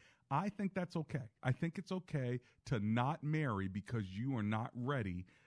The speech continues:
to unconditionally respect or love another human being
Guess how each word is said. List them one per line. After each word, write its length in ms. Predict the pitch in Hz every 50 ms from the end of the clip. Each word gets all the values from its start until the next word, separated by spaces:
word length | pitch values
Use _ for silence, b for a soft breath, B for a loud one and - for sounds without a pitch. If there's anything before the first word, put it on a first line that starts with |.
| B _
to 80 | - -
unconditionally 800 | - 120 117 117 - - 113 104 117 113 - - 117 110 110 104
respect 760 | 95 92 87 - - - - - 123 120 135 160 - - - - - _
or 260 | 110 113 110 113 117 107
love 480 | 104 104 113 120 113 98 92 90 90 - -
another 420 | 104 98 95 98 98 98 107 101
human 360 | - - 117 104 101 101 101 95
being 340 | 90 92 95 92 90 90